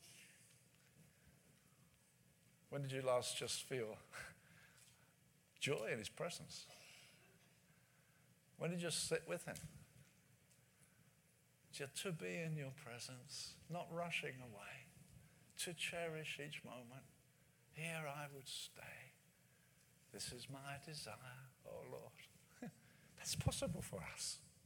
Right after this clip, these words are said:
See, when did that last happen? When did that happen last for you? And I don't just mean on Sundays when we gather. Uh, see, when, when there's no joy, when there's no bubbling up, well, you're gonna look for it. The soul's made that way.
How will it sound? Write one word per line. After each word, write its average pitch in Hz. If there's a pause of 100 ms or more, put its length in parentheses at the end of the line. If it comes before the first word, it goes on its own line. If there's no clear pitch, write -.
(1400)
See, 190
when 269
did 240
that 202
last 220
happen? 523
When 196
did 180
that 175
happen 151
last -
for -
you? 85 (880)
And 180
I 214
don't 214
just 240
mean 143 (260)
on 170
Sundays 185
when 170
we 165
gather. 190 (2250)
Uh, 147
see, 185
when, 240
when 233
there's 285
no 226
joy, 165
when 175
there's 202
no 185 (140)
bubbling 127
up, - (1040)
well, 214
you're 226
gonna 233
look 277
for 277
it. 117
The 151
soul's 208
made 262
that 127
way. -